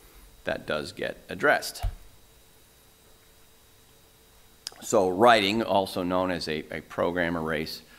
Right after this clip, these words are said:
cycle, as I mentioned, this requires this fairly high voltage. It does damage the transistors.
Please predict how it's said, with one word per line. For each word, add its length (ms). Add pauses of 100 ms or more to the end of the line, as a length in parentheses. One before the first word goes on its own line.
(120)
cycle, 560 (300)
as 100
I 80
mentioned, 440
this 300 (300)
requires 380
this 220 (180)
fairly 240
high 180
voltage. 440
It 100
does 180
damage 340
the 60
transistors. 640